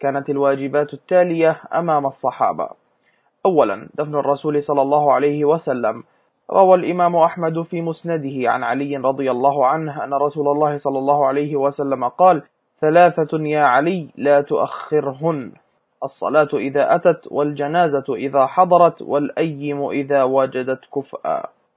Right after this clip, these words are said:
وفي الصحيحين أن النبي صلى الله عليه وسلم قال: "أسرعوا بالجنازة، فإن تك صالحة فخير تقدمونها، وإن يك سوى ذلك فشر تضعونه عن رقابكم".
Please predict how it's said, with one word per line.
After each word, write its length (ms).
وفي 220
الصحيحين 640
أن 160
النبي 400
صلى 220
الله 340
عليه 380
وسلم 600
قال: 380
"أسرعوا 460
بالجنازة، 760
فإن 360
تك 280
صالحة 1160
فخير 600
تقدمونها، 1120
وإن 260
يك 320
سوى 380
ذلك 460
فشر 640
تضعونه 800
عن 220
رقابكم". 600